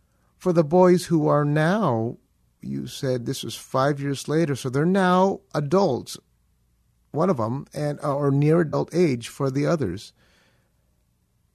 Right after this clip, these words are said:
And they're old enough to recognize duplicity. Even the youngest is. And you discredit yourselves,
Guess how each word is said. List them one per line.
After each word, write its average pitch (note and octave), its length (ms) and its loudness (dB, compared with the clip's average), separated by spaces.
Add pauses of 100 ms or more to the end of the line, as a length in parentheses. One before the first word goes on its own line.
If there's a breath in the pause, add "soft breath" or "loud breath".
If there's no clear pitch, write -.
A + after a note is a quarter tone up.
(120)
And F#3+ 280 -2
they're A3+ 400 2
old B3+ 300 0
enough G#3 300 -4
to E3+ 120 -8
recognize C3+ 680 -4
duplicity. G#2 880 -8 (1300)
Even G#3+ 240 2
the G3+ 100 0
youngest F3 480 0
is. - 480 -14 (1800)
And D#3+ 200 4
you D#3+ 300 6
discredit F3+ 800 2
yourselves, A#2 1040 -6